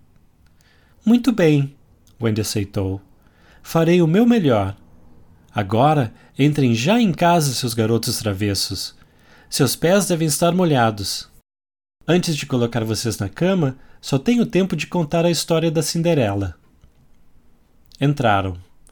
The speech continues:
Não sei como couberam todos lá, mas na terra do nunca, sempre dá para espremer tudo até caber.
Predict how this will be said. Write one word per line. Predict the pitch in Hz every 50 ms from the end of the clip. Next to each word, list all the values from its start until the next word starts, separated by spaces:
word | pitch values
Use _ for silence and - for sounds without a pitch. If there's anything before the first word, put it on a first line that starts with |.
| - - - - _ _ _ _ -
Não | 147 151 151
sei | 143 - 202
como | 208 208 226 208 208 208
couberam | 220 208 190 151 151 151 156 160 151 139
todos | - 139 127 127 123 117 104 -
lá, | 113 104 104 107 117 117 - _ _ - - - - - _ -
mas | 117 113 110 107 101 -
na | 117 107 101 98
terra | - 131 151 156 160
do | 135 113 107
nunca, | 101 104 113 143 170 165 - 123 104 92 - _ _ - _ _ -
sempre | - - - 220 214 - 202
dá | 151 135 131 143
para | 143 151 120 120
espremer | 117 - - 113 107 101 101 104 107 104 - -
tudo | - 123 123 123 117 101
até | - - 143 156
caber. | 151 - 147 117 107 98 92 87 87